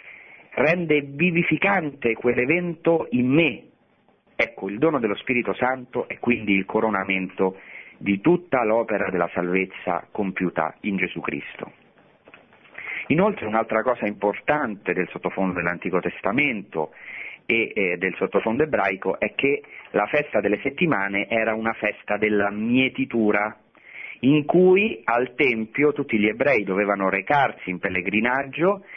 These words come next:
e offrivano le primizie. Per questo nell'Antico Testamento la festa di Pentecoste è chiamata anche in ebraico Chag HaKatzir, nel libro dell'Esodo, e anche Chag HaKatzir vuol dire festa della mietitura, e anche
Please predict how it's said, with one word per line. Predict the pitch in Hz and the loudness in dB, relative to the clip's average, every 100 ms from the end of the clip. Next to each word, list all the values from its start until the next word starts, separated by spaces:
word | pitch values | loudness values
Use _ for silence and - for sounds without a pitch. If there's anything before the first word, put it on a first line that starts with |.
| - - - | -18 -10 -2
e | 175 - | 0 2
offrivano | 165 - - 190 180 170 156 | -2 -2 0 2 4 2 2
le | 143 151 | 4 2
primizie. | 147 151 156 170 139 - - 92 82 - _ - - - - _ | 0 -2 2 2 0 -6 -6 -2 -2 -4 _ -20 -20 -20 -20 _
Per | 127 127 | -2 0
questo | - 185 - - | 2 0 0 -2
nell'Antico | 104 104 107 135 120 | 0 0 0 0 2
Testamento | 123 - 165 165 180 180 | 0 0 -2 0 0 2
la | 104 | 2
festa | 101 139 - 107 | 2 -2 0 -2
di | 101 | 0
Pentecoste | 117 139 180 - 95 - 98 | -2 -2 -2 0 0 0 -6
è | |
chiamata | 95 120 131 143 143 | -2 0 0 2 2
anche | 95 95 - 147 165 - | 0 -4 -2 -2 -2 -4
in | 95 | -4
ebraico | 117 113 85 90 - 107 | -2 0 0 -2 0 0
Chag | 113 147 147 | 2 0 0
HaKatzir, | 127 135 - 127 - 127 90 76 76 _ - - - | -4 -4 -4 -6 0 0 0 -2 -10 _ -20 -20 -8
nel | 90 | -2
libro | 92 95 110 | 0 2 2
dell'Esodo, | 135 104 85 - 120 170 185 - - - - - | 2 2 0 -2 0 0 -2 -14 -14 -16 -10 -2
e | 165 | 2
anche | 156 151 156 - 180 | 2 0 -2 -2 -2
Chag | - - 113 | -4 -6 -4
HaKatzir | 104 - 101 147 120 | -4 -4 -4 -2 0
vuol | 95 | 2
dire | 98 95 | 2 0
festa | 90 120 - | 0 -2 0
della | 87 87 | 0 0
mietitura, | 113 127 - 90 98 104 | 0 0 0 0 0 -2
e | - | -2
anche | 147 95 95 - 156 | -2 -2 -6 -4 -4